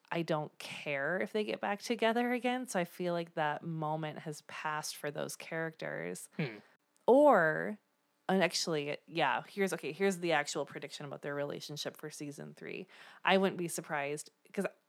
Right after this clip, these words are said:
Speaker 1: <sighs> at the end of season two, they just slept together, or they, like, were canoodling or whatever. But it didn't really end,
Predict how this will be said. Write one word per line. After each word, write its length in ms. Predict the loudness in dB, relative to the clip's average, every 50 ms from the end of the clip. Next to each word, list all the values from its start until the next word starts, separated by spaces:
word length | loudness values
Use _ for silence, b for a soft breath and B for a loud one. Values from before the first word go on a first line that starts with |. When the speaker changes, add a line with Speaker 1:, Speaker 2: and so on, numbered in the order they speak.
| _ _ -10
Speaker 1:
<sighs> 680 | -8 -6 -6 -6 -8 -10 -14 -18 _ _ _ _ _ -8
at 80 | -6
the 140 | -6 -4 0 0
end 220 | 2 2 2 0
of 80 | -2 -4
season 340 | -4 -2 -2 -2 -2 -4
two, 240 | -4 -4 -4 -2 -2
they 140 | 0 -2 -2
just 320 | -4 -6 -8 -8 -8 -8
slept 240 | -6 -6 -6 -6 -8
together, 520 | -10 -8 -6 -4 -4 -2 -2 -4 -2 -2 -2
or 60 | -2
they, 140 | -4 -4 -6
like, 200 | -6 -6 -8 -8
were 160 | -10 -12 -14 -16 -20 _
canoodling 680 | -16 -12 -12 -10 -8 -8 -8 -8 -8 -10 -10 -12 -12 -10
or 100 | -10 -10
whatever. 380 | -8 -8 -8 -8 -8 -8 -6 -4
But 140 | -2 -2
it 80 | -2 0
didn't 180 | 0 -2 -2 -2
really 280 | -4 -4 -4 -6 -6 -6
end, 440 | -6 -4 -4 -4 -4 -6 -6 -8